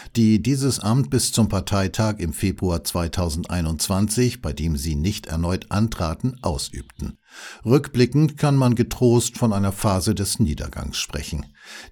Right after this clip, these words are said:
Die erbitterte Auseinandersetzung über den Kurs nicht nur, aber vor allem in der Migrationspolitik brachte die Partei und die Fraktion ab zweitausendsechzehn an den Rand der Spaltung. Auf der einen Seite Kipping als Vertreterin einer postmodernen Identitätspolitik,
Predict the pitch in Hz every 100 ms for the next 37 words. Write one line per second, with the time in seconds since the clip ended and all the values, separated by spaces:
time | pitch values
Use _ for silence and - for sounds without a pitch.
0 | - 104 95 143 160 160 123 85 95 -
1 | 95 110 151 110 101 - 104 90 80 78
2 | 80 73 - 123 151 107 - 87 80 -
3 | - 87 98 123 131 - - - 127 104
4 | - 90 - 104 107 82 87 78 87 -
5 | 80 - 113 143 - - 87 87 - 113
6 | 113 - 120 127 - 123 104 104 87 -
7 | 147 160 85 151 123 - 110 107 - 131
8 | 147 110 - 107 - - 98 - 98 87
9 | 82 110 - - 110 98 113 127 120 80
10 | 73 92 92 - - 92 - - - _
11 | _ _ - - - 117 - 104 131 127
12 | 113 107 110 107 - 143 147 135 113 76
13 | - 85 - - 104 104 95 92 73 73
14 | 69 - 98 - - 95 85 92 104 85
15 | 92 87 80 73 73 - 117 - - 104
16 | 98 90 131